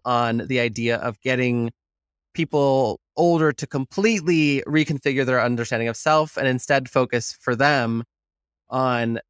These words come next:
just helping them be empathetic and seeing other people who are doing it differently, right? And of course, there are plenty of people who late in life, like, reconfigure how they understand themselves, and that's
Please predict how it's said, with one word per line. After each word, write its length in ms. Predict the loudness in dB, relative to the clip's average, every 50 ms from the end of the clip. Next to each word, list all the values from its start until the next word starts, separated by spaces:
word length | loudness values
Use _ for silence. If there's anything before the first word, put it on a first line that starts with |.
| _ _ -8
just 160 | -8 -6 -4
helping 360 | 0 2 2 2 2 2 2
them 220 | 2 2 2 0 0
be 180 | 0 -2 0
empathetic 640 | 0 -2 -4 -4 -6 -2 -2 0 0 0 -2 -2 -4
and 120 | -8 -8 -8
seeing 280 | -6 -4 -2 -2 0
other 160 | 0 -2 -2
people 280 | -2 -4 -6 -6 -6 -4
who 60 | -4
are 80 | -4 -2
doing 180 | -2 -2 -4 -4
it 100 | -6 -8
differently, 460 | -10 -12 -12 -14 -18 -18 -18 -14 -6
right? 300 | -4 -4 -2 -2 -4 -4 _
And 120 | 2 2 2
of 120 | 2 4
course, 200 | 4 4 4 4
there 120 | 4 2
are 80 | 2 2
plenty 240 | 2 2 2 2 2
of 40 | 0
people 200 | 0 -2 -4 -2
who 140 | -2 0
late 160 | 0 0 -2 -2
in 100 | -2 -2
life, 220 | -2 -2 -2 -4 _ _ _ _ _
like, 240 | -6 -6 -6 -6 _ _ _ _ _ -4
reconfigure 640 | 0 0 0 0 0 -4 -4 -4 -4 -2 0 0
how 100 | 0 0
they 100 | 0 -2
understand 380 | -2 -4 -4 -4 -2 -2 -2 -2
themselves, 440 | -2 -2 -2 -2 -2 -2 -4 -8 -10
and 140 | -8 -4 -2
that's 380 | 0 -2 -2 -4 -8 -14 -18